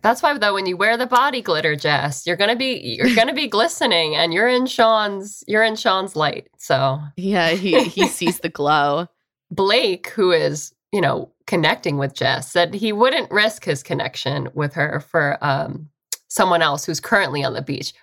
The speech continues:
Speaker 1: But if someone were to walk down that he was perhaps interested in, uh, he would risk it for a sexy new stranger. And Jess is <laughs> not, is not thrilled at this point.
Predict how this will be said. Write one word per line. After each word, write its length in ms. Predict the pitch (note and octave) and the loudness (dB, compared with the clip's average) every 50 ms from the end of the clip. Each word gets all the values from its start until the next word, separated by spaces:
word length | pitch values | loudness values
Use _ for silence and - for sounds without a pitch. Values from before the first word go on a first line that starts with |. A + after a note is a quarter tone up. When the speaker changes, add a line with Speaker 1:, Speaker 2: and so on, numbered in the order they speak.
| _ _ _ | _ _ _
Speaker 1:
But 480 | A#4 B4 A#4+ D#4 G#3+ E3+ C#3 - - _ _ _ - | 2 4 4 4 2 0 -2 -4 -8 _ _ _ -4
if 100 | D4 E4+ | -4 -2
someone 520 | - - A4 A4+ A#4 A4+ A4 G#4+ G4+ G4+ A4 - _ - | 0 0 0 2 2 2 2 2 0 -2 -4 -8 _ -2
were 160 | B3+ F4+ F#4 | 0 0 0
to 100 | - - | 2 2
walk 360 | F4 E4 C4 C4+ C#4+ E4 - - | 2 4 4 4 4 2 2 0
down 400 | C4 B3 A#3+ B3+ C4 C4+ C4 D4 | 2 2 2 2 2 0 -2 -2
that 120 | C4 B3 | -2 -2
he 160 | C#4+ D4 B3+ | 0 0 0
was 320 | A#3 A3+ A3+ G#3 G#3 - - - - _ _ _ _ - | 2 2 0 0 -2 -6 -14 -20 -20 _ _ _ _ -2
perhaps 580 | - C4 B3+ A3+ A#3 G#3+ F#3+ G#3 G#3 - - - | 0 0 2 2 2 2 2 0 -2 -4 -6 -4
interested 540 | - G3 G#3 - B3+ A#3+ B3 - - B3+ B3+ | -4 -4 -2 0 -2 -2 -2 -2 -2 0 0
in, 380 | B3+ B3+ B3 B3 B3 B3 - - _ _ - - - - - _ _ _ - - | 0 0 0 0 -2 -2 -4 -8 _ _ -20 -20 -20 -20 -20 _ _ _ -4 0
uh, 300 | A#3 A3+ G#3 G3 F#3 E3+ | 0 2 2 2 0 -2
he 180 | - A3+ C#4+ D#4 | -2 -2 -2 0
would 100 | G#4+ F#4 | 0 0
risk 300 | D4+ F4 G4+ G4+ - - | 0 0 -2 -2 0 0
it 240 | F3 - - - - | 0 0 -2 -4 -2
for 160 | - F3+ D#3 | 0 0 0
a 40 | D#3 | 0
sexy 420 | - - D3+ C#3 C3+ - - D3+ D3 | 0 -2 -2 -2 -2 -4 -6 -6 -4
new 120 | D3+ D3+ | -4 -4
stranger. 640 | C3 - - C#3+ D3+ C#3+ C#3 C#3 D3 D#3+ D3+ D3 - _ _ _ _ - | -4 -4 -4 -4 -2 -2 -4 -4 -4 -4 -6 -6 -10 _ _ _ _ 2
And 240 | A#3+ E4 C#4 C#4+ | 2 2 2 2
Jess 360 | - C#4 D#4+ G4 G4 F#4+ - - | 2 2 2 2 0 -2 -2 -2
is 340 | - E4+ A#3+ B3 - A#3 - - | -2 -2 0 -2 -4 -6 -6 -4
<laughs> 80 | - | -2
not, 160 | - - - - - - - - - - - - - - | -2 -2 -4 -6 -16 -18 -16 -16 -16 -18 -12 -6 -2 0
is 160 | - C4+ A3+ | 0 0 2
not 360 | A#3+ C#4 D#4 - - - - | 2 4 4 4 2 0 -2
thrilled 400 | - F3+ C#3 F2 F2+ - - - | 0 0 2 2 0 -2 -4 -4
at 100 | D#3 C#3 | -6 -4
this 220 | - B2+ C3 - - | -4 -4 -4 -4 -6
point. 320 | - B2+ D2+ C2 D2 - | -8 -6 -4 -4 -6 -6